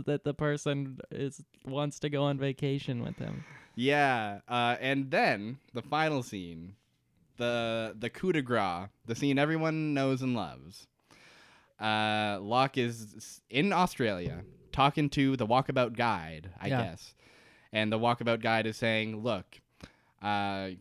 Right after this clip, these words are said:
Speaker 2: we know you paid all the way c-, to come here, but you neglected to tell us about your condition. And guess what? We gotta, we gotta go."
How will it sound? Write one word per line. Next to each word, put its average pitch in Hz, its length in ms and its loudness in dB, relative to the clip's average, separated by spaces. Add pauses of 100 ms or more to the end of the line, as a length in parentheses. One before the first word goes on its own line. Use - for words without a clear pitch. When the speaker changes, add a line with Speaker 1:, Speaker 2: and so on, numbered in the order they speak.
(160)
Speaker 2:
we 110 120 0
know 135 200 4
you 131 140 4
paid 123 420 2 (180)
all 117 140 4
the 117 60 0
way 117 160 2
c-, 110 100 -14 (120)
to 110 80 -10
come 113 200 -2
here, 98 200 -4
but 98 260 -4 (140)
you 101 100 -8
neglected 139 540 -2
to 147 80 -6
tell 165 260 0
us 113 280 -2 (680)
about 123 260 2
your 135 100 2
condition. 95 680 0
And 98 320 -6 (160)
guess 143 240 0
what? 92 260 -2
We 120 160 0
gotta, 120 480 2 (140)
we 117 100 -4
gotta 120 180 2
go." 85 360 -6